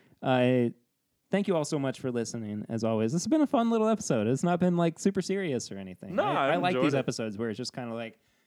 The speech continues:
Speaker 1: "Hey, let's hang out and, uh, talk about a thing." Um, but anyway, Kurt, where can people find you on social media after this?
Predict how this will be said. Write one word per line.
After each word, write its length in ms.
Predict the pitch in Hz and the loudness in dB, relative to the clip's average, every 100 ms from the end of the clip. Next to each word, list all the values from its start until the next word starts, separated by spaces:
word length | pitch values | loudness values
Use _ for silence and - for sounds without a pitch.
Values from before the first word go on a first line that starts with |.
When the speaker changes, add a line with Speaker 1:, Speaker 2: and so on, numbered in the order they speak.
| - _ _ _ _ _ _ - | -20 _ _ _ _ _ _ -16
Speaker 1:
"Hey, 100 | 208 | -10
let's 160 | 185 | -6
hang 160 | 196 185 | -2 0
out 200 | 180 180 | 0 0
and, 320 | 135 120 120 | -2 -2 0
uh, 220 | 131 117 110 | 0 0 0
talk 260 | 127 135 | 0 0
about 180 | 123 104 | 0 -2
a 60 | 104 | -2
thing." 260 | 110 101 - _ - | -4 -4 -10 _ -10
Um, 280 | 131 110 104 - _ _ _ _ _ _ _ - - _ | -6 -6 -6 -12 _ _ _ _ _ _ _ -20 -20 _
but 280 | 160 160 156 | 2 2 4
anyway, 300 | 196 196 156 - _ _ _ _ _ _ _ _ - | 4 4 2 -2 _ _ _ _ _ _ _ _ -6
Kurt, 200 | 214 165 | -4 -4
where 100 | 156 | -4
can 120 | 170 | -4
people 220 | 160 143 | -4 -6
find 220 | 143 143 | -8 -8
you 60 | 131 | -8
on 60 | 120 | -6
social 280 | 131 123 117 | -8 -10 -10
media 280 | 139 113 | -8 -8
after 240 | 101 95 107 | -8 -10 -10
this? 360 | 98 92 - | -10 -12 -18